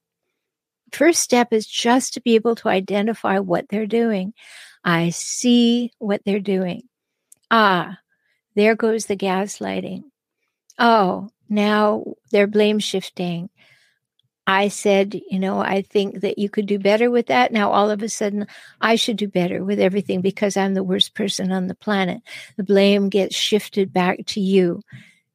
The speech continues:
After a while, you may even stop trying to have a conversation with the hijackal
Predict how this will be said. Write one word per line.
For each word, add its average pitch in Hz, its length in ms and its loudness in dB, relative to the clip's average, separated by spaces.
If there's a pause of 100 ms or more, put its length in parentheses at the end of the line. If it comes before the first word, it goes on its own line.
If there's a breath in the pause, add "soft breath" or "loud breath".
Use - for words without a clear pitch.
(520)
After 180 360 0
a 170 60 2
while, 226 600 2 (100)
you 196 140 0
may 180 260 2
even 185 240 -2
stop 202 500 2 (380 loud breath)
trying 233 280 2
to 233 60 4
have 254 200 4
a 262 60 -4
conversation 277 840 -2
with 185 140 -4
the 180 60 -2
hijackal 180 760 -2